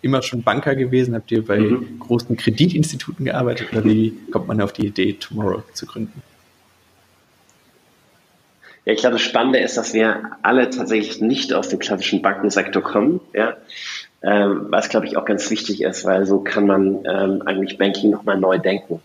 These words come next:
Speaker 2: ja. Und es ist, glaube ich, an der Zeit, dass Banking nochmal komplett neu, neu gedacht wird. Also ich zu meiner Person, äh, ich hab, äh, die zehn Jahre vor Tomorrow selbst ein Softwareunternehmen aufgebaut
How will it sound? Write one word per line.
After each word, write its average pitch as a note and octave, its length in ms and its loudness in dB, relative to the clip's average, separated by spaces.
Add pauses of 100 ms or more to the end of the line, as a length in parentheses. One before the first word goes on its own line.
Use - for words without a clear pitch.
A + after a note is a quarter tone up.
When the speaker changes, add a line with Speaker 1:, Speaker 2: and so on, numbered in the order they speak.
(140)
Speaker 2:
ja. G#2 200 -4
Und G2+ 100 0
es - 80 -8
ist, - 40 -14
glaube F#2 160 0
ich, G#2 100 -8
an G2 60 -4
der F#2+ 160 -2
Zeit, - 480 -2
dass - 420 -4 (540)
Banking G2 440 0
nochmal G2+ 300 0
komplett - 640 -2
neu, F#2+ 480 2
neu F#2 200 0
gedacht A2+ 400 0
wird. A#2 220 0 (680)
Also G2+ 140 0
ich - 180 -4
zu A#2+ 140 0
meiner B2+ 240 4
Person, A#2 580 4 (180)
äh, A2 300 0
ich - 160 -6
hab, - 300 -10
äh, G2 300 0 (160)
die G#2 100 -8
zehn B2 340 0
Jahre A2+ 320 4
vor A#2+ 240 0
Tomorrow G#2+ 600 2
selbst - 340 0
ein A2+ 60 -2
Softwareunternehmen A#2+ 880 -2
aufgebaut - 680 0